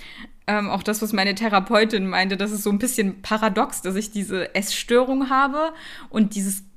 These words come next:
kaputte Verhältnis zu Essen, aber dass ich zeitgleich Essen so sehr liebe, dass ich nie in eine wirkliche, ähm, in, in diese, sagen wir mal, diese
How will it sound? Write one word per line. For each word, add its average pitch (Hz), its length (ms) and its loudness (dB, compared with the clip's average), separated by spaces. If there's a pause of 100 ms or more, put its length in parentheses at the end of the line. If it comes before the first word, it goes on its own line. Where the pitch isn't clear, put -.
(120)
kaputte 269 420 -2
Verhältnis 226 520 2
zu - 140 -4
Essen, 226 400 -2 (180)
aber 196 160 -4
dass 202 140 0
ich 220 160 -4
zeitgleich 220 800 0
Essen 226 260 2
so 220 200 4
sehr 214 180 6
liebe, 226 500 4 (360)
dass 214 180 -2
ich 208 160 -2
nie 254 280 8
in 220 200 4
eine 196 140 2
wirkliche, 226 680 2
ähm, 202 500 0 (360)
in, 196 360 2
in 202 140 2
diese, 196 500 2 (840)
sagen 190 280 -8
wir 180 40 -4
mal, 180 200 -2
diese 175 580 -2